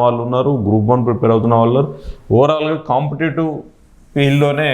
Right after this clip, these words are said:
కొన్ని సంవత్సరాల నుండి కష్టపడడం వల్ల ఈ ఫలితాలు వచ్చాయి. ఎక్కడ కూడా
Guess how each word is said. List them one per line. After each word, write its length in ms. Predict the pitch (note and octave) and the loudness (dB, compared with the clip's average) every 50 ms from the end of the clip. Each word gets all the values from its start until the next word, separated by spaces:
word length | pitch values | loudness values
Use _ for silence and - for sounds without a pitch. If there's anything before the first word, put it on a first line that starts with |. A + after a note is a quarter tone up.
| B2 - - | -4 -4 -4
కొన్ని 180 | B2 A#2+ B2 B2+ - | -4 -4 -4 -2 0
సంవత్సరాల 440 | B2+ B2 C3 B2+ - D3 D3 C#3+ C#3+ C#3 C3+ | 0 0 -2 -2 -2 -2 0 0 -2 -4 -6
నుండి 180 | C3+ C3+ C#3+ C#3 C#3 - | -6 -4 -6 -6 -4 -6
కష్టపడడం 580 | C3 - - - D#3+ D3 D#3 D#3 D3+ D3 C#3+ C#3 C3 B2 | -8 -6 -4 -2 0 2 2 2 2 2 0 0 0 0
వల్ల 160 | B2 B2+ C#3 C3+ B2+ A2+ A2 - - - - - - - - - A#2+ | 2 2 4 4 4 4 2 0 -2 -10 -14 -20 -20 -16 -6 -2 -2
ఈ 20 | A#2+ - - | -2 0 2
ఫలితాలు 420 | B2+ A#2+ B2 A#2+ - C3 B2 A#2+ A#2 | 0 0 0 0 0 0 0 0 -2
వచ్చాయి. 240 | G#2+ - - C#3 C#3 B2 | -4 -4 -4 -2 0 0
ఎక్కడ 200 | A2+ - C#3+ C#3 C#3 C#3 C#3 | 0 0 2 2 2 2 2
కూడా 200 | C#3 C3+ C#3 | 2 2 4